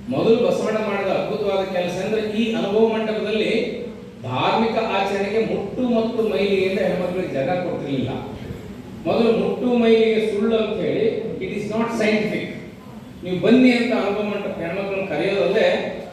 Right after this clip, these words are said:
ವಚನಗಳನ್ನು ಬರೀಲಿಕ್ಕೆ ಕರೆಸಿದ್ರು. ಜಗತ್ತಿನಲ್ಲಿ ಮೊದಲನೇ ರಿಲಿಜನ್ ಹೆಣ್ಮಕ್ಳಿಗೆ ಸ್ವಾತಂತ್ರ್ಯ ಕೊಟ್ಟು. ನೀವು ಸುಮ್ ಸುಮ್ನೆ ಯಾರ್ಯಾರ ಕಥೆ ಹೇಳ್ತೀರಿ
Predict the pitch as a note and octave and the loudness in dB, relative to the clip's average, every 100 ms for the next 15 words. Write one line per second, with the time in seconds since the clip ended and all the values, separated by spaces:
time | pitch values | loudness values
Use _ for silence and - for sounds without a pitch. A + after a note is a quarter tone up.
0 | - B2+ - G#3+ G#3 G3+ G3+ F3 E3 E3 | -6 -4 -2 0 0 0 0 2 2 0
1 | - - - - - D#3+ F#3 F#3+ F3+ F#3 | -2 -2 -4 -6 -2 0 2 2 0 -2
2 | D3+ D3 F#3 G3 F3+ F3 D#3+ C3 C#3 D#3 | -2 -2 0 0 0 0 0 0 0 0
3 | D#3 D#3+ D#3 C#3+ D3 C#3 C#3+ - - - | -2 -2 -2 -2 -2 -4 -4 -6 -8 -10
4 | - - - F3+ G3 G3+ G#3 G3+ F3 F#3 | -12 -12 -10 -8 -6 -4 0 2 4 4
5 | F#3+ F#3 F3+ E3 D#3+ C#3+ - - - | 4 2 0 0 0 0 0 -4 -6